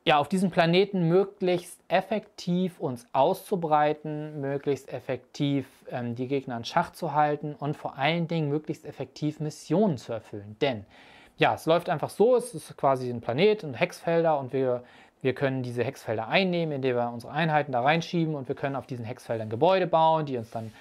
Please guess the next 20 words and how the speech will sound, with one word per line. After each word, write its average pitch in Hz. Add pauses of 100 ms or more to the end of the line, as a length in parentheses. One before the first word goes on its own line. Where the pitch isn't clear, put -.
(300)
Produktionen 175
und 143
Ressourcen 185
geben 160
und 139
so 127
weiter 117
und 107
so -
fort. 202 (800)
Und 185
es 208
ist -
aber 175
so, 170
dass 160
immer, 151
dass 147
wir 151
immer 143